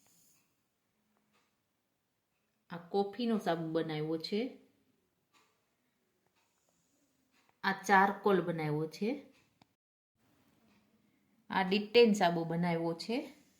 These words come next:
આ રૂપ નિખાર બનાવ્યો છે. આ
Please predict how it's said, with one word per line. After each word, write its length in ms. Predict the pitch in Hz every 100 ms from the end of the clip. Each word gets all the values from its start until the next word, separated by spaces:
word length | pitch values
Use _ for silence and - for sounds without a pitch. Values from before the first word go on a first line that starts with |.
| _ _ _ _ _ _ _ _ _ _ _ _ _
આ 120 | 175 180
રૂપ 220 | 214 214
નિખાર 400 | 196 196 - 175
બનાવ્યો 420 | 160 156 156 156 156
છે. 240 | - 214 254 - - _ _ _ _ _ _ _ _ _ _ _ _ _ _ _ _
આ 140 | 170